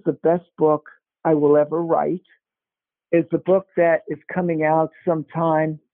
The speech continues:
I believe it's the end of October. And as I mentioned earlier, it's called Aspire Higher and How to Find the Love, Positivity,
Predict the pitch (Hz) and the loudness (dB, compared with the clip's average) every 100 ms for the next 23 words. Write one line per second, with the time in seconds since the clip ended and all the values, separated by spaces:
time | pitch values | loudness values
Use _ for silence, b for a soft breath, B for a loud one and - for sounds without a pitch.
0 | _ _ b 160 165 190 180 180 160 156 | _ _ b -4 4 4 2 -4 -2 0
1 | 160 165 160 160 - 170 165 147 139 143 | -2 -2 -4 -4 -2 0 2 2 0 -2
2 | 139 151 156 160 175 147 147 147 139 143 | -2 -2 0 -2 -4 0 0 2 0 -2
3 | 170 - 165 160 147 - - 160 170 165 | -4 -4 -2 0 -4 -10 -4 0 2 0
4 | 151 165 160 147 127 151 _ _ _ _ | -2 -2 -2 -2 -6 -10 _ _ _ _
5 | _ _ _ - 151 156 170 180 180 165 | _ _ _ -6 -4 0 0 0 -2 -4
6 | 165 147 143 147 160 170 175 165 _ _ | -4 -4 -6 0 2 2 0 -6 _ _
7 | _ _ _ _ - 170 165 160 - 175 | _ _ _ _ -2 -2 -2 -8 -4 -4
8 | 160 160 160 | -2 2 2